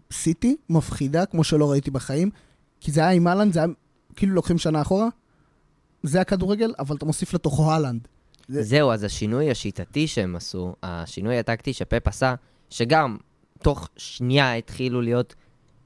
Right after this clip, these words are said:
Speaker 2: המון העתקים שלו בפרמייר ליג וברחבי אירופה, זה השלושה בלמים הזה, הוא התחיל את זה העונה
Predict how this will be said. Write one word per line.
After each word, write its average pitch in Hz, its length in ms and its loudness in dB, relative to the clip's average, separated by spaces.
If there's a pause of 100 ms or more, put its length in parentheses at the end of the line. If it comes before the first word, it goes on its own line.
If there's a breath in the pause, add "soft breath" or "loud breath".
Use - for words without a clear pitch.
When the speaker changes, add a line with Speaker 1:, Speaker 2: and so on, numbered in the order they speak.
(240)
Speaker 2:
המון 127 460 2
העתקים 135 440 0
שלו 123 220 2
בפרמייר 123 420 2
ליג 120 180 0
וברחבי 104 560 -4
אירופה, 98 380 -2 (720)
זה 107 280 -6
השלושה 101 540 0
בלמים 123 420 2
הזה, 117 180 0
הוא 110 100 0
התחיל 143 300 0
את 151 100 0
זה 131 100 2
העונה 123 460 0